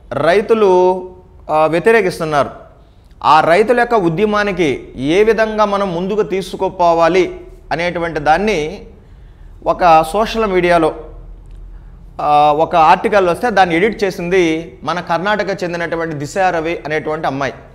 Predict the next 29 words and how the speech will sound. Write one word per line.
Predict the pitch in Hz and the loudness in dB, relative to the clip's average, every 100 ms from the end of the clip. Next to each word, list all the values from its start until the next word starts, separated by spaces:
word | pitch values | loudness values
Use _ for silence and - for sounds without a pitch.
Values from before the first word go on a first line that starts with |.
| - - - 131 | -20 -20 -10 -8
అందువల్ల | 151 185 196 | -4 -2 -2
అమ్మాయి | 175 202 | -2 -4
మీద | 202 185 185 | -4 -2 0
ఐపీసీ | 170 170 185 196 190 | 0 0 -2 -6 -8
సెక్షన్ | 185 175 190 170 | -8 -6 -6 -4
వన్ | 160 175 | -4 -4
ట్వంటీ | 190 180 | -6 -6
ఫోర్ | 185 202 208 | -4 -4 -4
క్యాపిటల్ | 185 170 180 175 | -2 -2 -2 -4
ఏ | |
ప్రకారం | 180 160 156 151 143 - - - - - - - | -2 -2 0 2 0 -4 -16 -20 -20 -20 -20 -4
దేశద్రోహం | 143 208 226 190 190 180 165 | 0 0 0 2 2 2 -2
కేసు | 165 156 | -4 -4
పెట్టి | 151 156 220 262 - 131 | -6 -2 0 -2 -2 -4
అరెస్ట్ | 160 185 | -2 -2
చేశారు. | 170 160 165 208 | -2 -2 -2 -4
తర్వాత | 220 202 175 | -2 0 0
బెయిల్ | 151 160 156 | 0 0 0
వచ్చింది, | 135 143 127 | -2 -6 -6
మీరు | 143 143 | -6 -6
చూసే | 160 160 | -6 -4
ఉంటారు. | 147 135 139 202 - - - - | -4 -2 -2 -2 -8 -18 -20 -14
సరే, | - 247 - - - - - - - _ - - | 0 0 0 -4 -18 -20 -20 -20 -20 _ -20 -6
ఒకటి | 139 151 214 208 202 196 | -2 0 2 4 4 4
యాక్ట్, | 143 147 170 160 233 262 - - - - - - - | 4 4 4 4 2 2 0 -14 -20 -20 -20 -20 -12
రెండు | 123 151 185 196 | 0 2 4 2
బిల్లు, | 151 165 175 220 247 240 - - - | 4 4 6 6 4 0 -12 -18 -10
మూడు | 135 175 202 208 | -2 2 4 4
డ్రాఫ్ట్. | 143 139 143 143 - | 4 4 4 2 -12